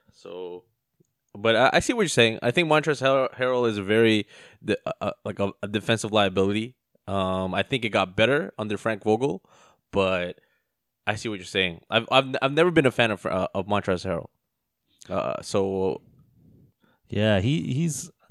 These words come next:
Speaker 2: it's funny 'cause, like, <laughs> if you're, if you're maybe, like, a casual fan and you, and you see him, people might think he's, like, a, a very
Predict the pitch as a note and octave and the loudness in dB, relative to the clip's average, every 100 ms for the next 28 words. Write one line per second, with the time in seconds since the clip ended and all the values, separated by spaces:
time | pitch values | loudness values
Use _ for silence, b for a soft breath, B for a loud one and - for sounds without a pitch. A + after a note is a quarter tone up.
0 | B B A2+ - D3 B2 A#2+ A2+ G2+ G#2+ | B B 2 8 8 8 6 4 6 4
1 | G2+ - - - - A#2 F#2 G2+ - - | 4 -2 -10 -10 -2 0 0 -4 -12 -20
2 | - - - F#3 - - - - - - | -20 -20 -20 -20 -20 -20 -20 -20 -10 -4
3 | A2+ A#2+ B2 A#2 A#2 A2+ B2 A#2+ G#2+ G#2+ | -2 2 6 6 6 4 4 4 6 4
4 | G2+ F#2 D#2+ F2+ F2 F#2 G2+ - G#2 G2+ | 4 0 -2 -2 -2 2 0 2 2 2
5 | F2+ E2 D#2+ E2+ F2 E2+ - F#2 G2 A2+ | -2 -6 -8 -8 -8 -8 -8 -6 -4 -4
6 | A#2 b b b _ A#2+ B2 B2 A2+ - | -8 b b b _ 0 4 4 2 2
7 | A2 G#2+ A2 F#2 F#2 E2+ D#2 D2+ - E2+ | -2 -2 -4 -2 -4 -6 -8 -10 -12 -12
8 | F2+ F2 F2 E2+ E2+ E2 E2 - | -8 -6 -4 -4 -6 -8 -10 -12